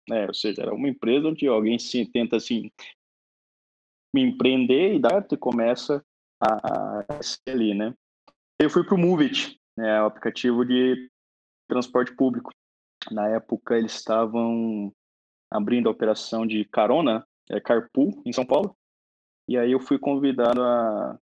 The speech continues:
a liderar essa operação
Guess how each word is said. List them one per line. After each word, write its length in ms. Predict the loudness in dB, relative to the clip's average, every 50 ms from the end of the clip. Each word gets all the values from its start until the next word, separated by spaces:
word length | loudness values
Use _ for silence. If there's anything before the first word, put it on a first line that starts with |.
| _ _ _ _ _ _ _ _ _ _ _ _ _ _ _ -2
a 120 | 0 0
liderar 600 | 2 2 2 2 4 4 4 4 4 2 2 0 -2
essa 280 | -2 -4 -4 -2 -4
operação 640 | -4 0 0 2 2 0 -2 -4 -4 -4 -2 -4 -4